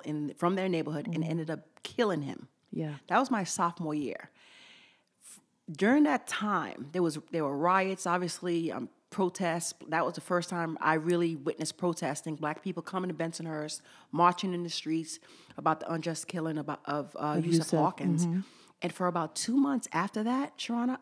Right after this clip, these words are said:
Speaker 1: I had to be escorted every day from my school to the train station because, th-
Speaker 2: Wow.
Speaker 1: yeah, because there were white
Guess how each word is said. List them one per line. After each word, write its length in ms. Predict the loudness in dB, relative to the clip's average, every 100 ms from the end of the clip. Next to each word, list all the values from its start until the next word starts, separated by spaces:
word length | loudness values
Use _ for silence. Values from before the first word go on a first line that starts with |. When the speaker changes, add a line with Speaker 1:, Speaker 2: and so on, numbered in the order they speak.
| -4
Speaker 1:
I 100 | -2
had 200 | 0 -2
to 100 | -4
be 140 | -6 -4
escorted 680 | -2 -2 -4 -6 -4 -6 -10 _ _ _ _ _ _ _
every 320 | 0 0 0 0
day 380 | 2 2 -2 _ _ _ _ _
from 320 | -6 2 4
my 180 | 4 4
school 420 | 2 4 4 4
to 160 | 2 2
the 80 | 2
train 260 | 2 -2 -2
station 460 | -4 -6 -8 -12 -18 _ _ _ _ _ -4
because, 360 | 0 4 2 2
th- 180 | -6 -12
Speaker 2:
Wow. 280 | -10 -8 0
Speaker 1:
yeah, 260 | 2 2 0 -6
because 340 | 2 2 2 -6 -2
there 160 | 2
were 80 | 4
white 320 | 4 4 2